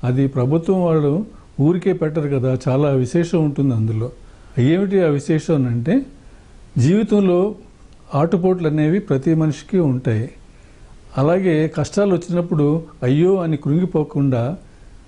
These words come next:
మన సమస్యలని ఏమిటని తెలుసుకుని వాటిల్ని ఎదిరించి పోరాడాలి, అప్పుడే వి-, గెలుపు మనదవుతుంది అన్నది ఆ పాఠంలోని సారాంశం.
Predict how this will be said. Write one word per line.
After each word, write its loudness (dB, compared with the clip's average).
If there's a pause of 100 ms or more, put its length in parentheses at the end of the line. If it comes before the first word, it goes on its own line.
(180)
మన 2 (140)
సమస్యలని 0
ఏమిటని 0
తెలుసుకుని -2
వాటిల్ని 0 (120)
ఎదిరించి 2
పోరాడాలి, 0 (400)
అప్పుడే 2
వి-, 0
గెలుపు 0
మనదవుతుంది 0 (360)
అన్నది 2 (440)
ఆ 2
పాఠంలోని 0
సారాంశం. -2